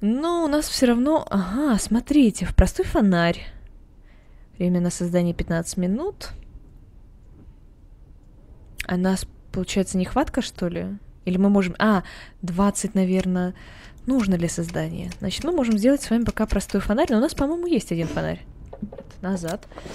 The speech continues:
У нас же, по-моему, был... Кстати, что нам скажет наш журнал? Изучила четыре процента мира, отдыхал ноль. Ну, немножко так посмотрели. У нас, по-моему, был какой-то фонарь, вам не кажется?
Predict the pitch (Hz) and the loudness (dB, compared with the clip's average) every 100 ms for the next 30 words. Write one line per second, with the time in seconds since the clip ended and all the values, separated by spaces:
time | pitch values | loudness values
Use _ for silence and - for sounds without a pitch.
0 | - - - 214 - - - 254 - 247 | -14 -16 -16 -18 -20 -12 -4 -4 0 0
1 | 233 302 294 247 208 269 285 - 208 185 | 0 -2 -4 -2 2 0 0 0 0 0
2 | - 285 262 254 - - - - - - | -2 -2 -2 -4 -8 -18 -20 -20 -20 -20
3 | - - - - - - - 226 220 - | -20 -20 -20 -20 -20 -12 -2 0 0 0
4 | 196 190 - 190 185 170 107 - 196 - | -2 -2 -4 -4 -2 -2 -4 -6 -10 -18
5 | - - - - - - - - - 185 | -20 -20 -20 -20 -20 -20 -20 -20 -10 -4
6 | 185 180 208 196 - 226 202 190 - 190 | -4 0 2 2 2 2 2 0 0 0
7 | 175 180 285 311 214 196 - 196 180 175 | 0 0 2 2 2 0 2 2 2 0
8 | 214 370 359 - - - - - - - | -2 -4 -6 -8 -14 -18 -20 -20 -20 -20
9 | - - - - 359 466 440 349 302 302 | -20 -20 -20 -18 -14 -10 -6 -2 -2 -2
10 | - 202 - 185 175 214 262 262 254 - | -6 -6 -6 -6 -2 -2 -2 -4 -6 -20
11 | - - - - - - - - - - | -20 -20 -20 -20 -20 -20 -20 -20 -20 -20
12 | - - - - 180 277 - 330 339 254 | -20 -16 -14 -6 0 0 0 0 2 2
13 | 208 180 170 - 165 156 165 170 196 349 | 2 2 -2 -2 -2 -2 -2 -2 -2 -2
14 | 359 240 - 175 | -2 -4 -4 -6